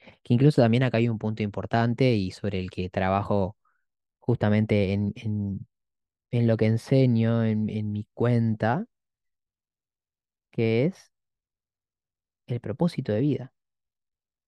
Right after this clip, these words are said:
¿Para qué hacemos lo que hacemos? Entonces también me, me llevó a reflexionar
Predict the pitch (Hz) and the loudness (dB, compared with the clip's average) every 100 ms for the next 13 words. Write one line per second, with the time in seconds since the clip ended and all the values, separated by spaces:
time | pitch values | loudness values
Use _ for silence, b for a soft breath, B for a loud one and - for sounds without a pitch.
0 | - 131 139 180 - 185 175 123 110 107 | -4 -2 2 0 4 4 4 2 -2 -4
1 | - 117 104 - - _ _ _ B B | -6 -6 -6 -12 -20 _ _ _ B B
2 | B B 160 175 123 156 214 131 117 107 | B B 0 2 4 6 6 6 4 2
3 | 104 104 117 117 117 120 120 117 117 113 | 0 -2 -2 0 0 0 -2 -4 -2 -2
4 | 117 123 | 0 -2